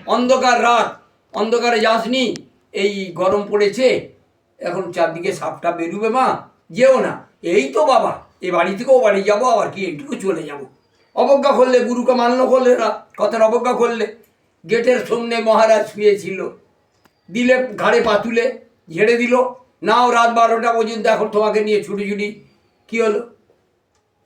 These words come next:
আমি ভূত, তুমি ভূত, সাপ ভূত, কথা শুনলে নে, সবাই ভূত, বাড়ি শুদ্ধ লোক সবাই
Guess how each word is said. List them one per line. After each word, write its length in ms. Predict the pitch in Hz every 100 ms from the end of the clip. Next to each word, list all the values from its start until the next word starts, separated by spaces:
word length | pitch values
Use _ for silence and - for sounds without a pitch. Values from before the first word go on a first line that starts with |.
| _
আমি 300 | 165 214 247
ভূত, 320 | 220 233 240 - 240
তুমি 240 | 233 240
ভূত, 340 | 214 220 226
সাপ 280 | - 220 226
ভূত, 440 | 196 226 233 233 233 _ _ _ _ -
কথা 300 | 208 220 247
শুনলে 360 | 247 233 233
নে, 240 | 233 226 233 -
সবাই 320 | 202 220 226
ভূত, 300 | 208 247 247 - _ -
বাড়ি 200 | 208 208
শুদ্ধ 200 | 208 208
লোক 240 | 214 208
সবাই 440 | - 208 240 -